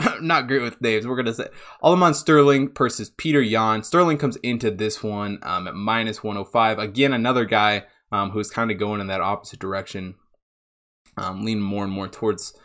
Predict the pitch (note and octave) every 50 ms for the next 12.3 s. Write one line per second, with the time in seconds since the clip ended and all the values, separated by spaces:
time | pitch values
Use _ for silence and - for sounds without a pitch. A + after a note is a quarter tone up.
0 | _ _ _ _ - A#2 A2 G#2 G#2 - - - G3 G#3+ G#3 E3 D#3 C3+ C3+ B2+
1 | B2 A#2+ A2+ G#2+ G#2 G#2 G2 - - - _ _ - F2+ F2 F2 F#2 - - A#2+
2 | A2+ G#2+ F#2+ F#2+ G2+ - - G2 G2 G2 F#2 - G2 - - G#2+ G#2+ G#2+ - G3+
3 | G#3 F#3+ D3+ C#3 C3+ C#3 C#3 - - B2 G#2+ - - - A#2 A#2+ B2+ B2 - G#2+
4 | F2+ F#2 G#2 G#2 - - - G#2+ G2+ G2+ G2 G2 F#2 _ _ _ _ _ _ -
5 | G2+ G#2 G2+ F#2 C3 D#3 E3 C#3 - - - E3 F#3 F#3+ F3+ D3 B2 B2 B2+ B2
6 | A2 - F#2+ F#2+ A2 A2 G#2+ A2 A2 F#2 G2 G2+ F#2+ F#2+ G#2+ A2+ A2 G#2+ G#2+ G2+
7 | F#2+ F#2+ F#2 - - G2+ G2+ F#2+ - - F#2+ F#2 F#2 G#2+ _ _ A#2 C3 C3 B2+
8 | C3 A2+ - - C3 C3+ C3 - C3+ A#2 G2+ - - A#2+ A2 - - G#2+ G#2 G#2+
9 | G#2+ - - A2 G#2 G2+ - - - F#2+ F#2 F#2 G2 G#2 G#2+ G#2 - - _ _
10 | _ _ _ - F#2+ G2 G2+ G2+ E2+ G2+ G2 F#2+ F2+ - - B2 A#2 A2 F#2 E2
11 | G#2+ G#2+ G2+ F2+ F#2+ G#2 G2+ - - G#2+ G2+ F#2 E2+ F#2+ F#2+ F#2+ F2+ - - C#3
12 | C3 B2 A#2+ A#2+ A2+ - -